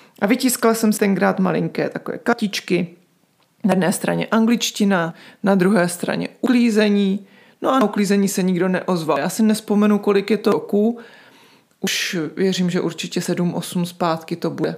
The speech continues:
možná i víc, ono to letí hrozně rychle. Tak jsem si říkala: „Dobře, no tak úklid není prostě v tomhle koutě vůbec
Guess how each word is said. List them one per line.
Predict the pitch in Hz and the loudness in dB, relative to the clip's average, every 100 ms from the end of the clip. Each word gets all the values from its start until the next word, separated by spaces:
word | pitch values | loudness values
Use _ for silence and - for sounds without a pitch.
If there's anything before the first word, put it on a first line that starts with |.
| - | -6
možná | 170 165 160 | -6 -4 -6
i | - | -6
víc, | 143 180 147 - | -2 -2 -4 -8
ono | 175 180 | -6 -6
to | 175 | -4
letí | 160 156 175 | -6 -4 -4
hrozně | 165 160 175 | -2 -2 0
rychle. | 170 170 - - - - - - - - | -2 -2 -4 -4 -8 -20 -20 -20 -12 -4
Tak | 240 | 0
jsem | 240 233 | 2 2
si | 220 | 0
říkala: | 196 151 143 | -2 -2 0
„Dobře, | 175 180 185 185 | 0 0 2 2
no | |
tak | 180 - - | 0 -2 -6
úklid | 180 175 175 | -2 -2 -2
není | 165 156 151 | -4 -6 -6
prostě | 165 160 - 165 | -6 -6 -6 -8
v | 160 | -4
tomhle | 165 156 | -4 -4
koutě | 156 160 160 156 | -2 -2 -2 -4
vůbec | 151 151 151 - - | -2 -4 -4 -10 -10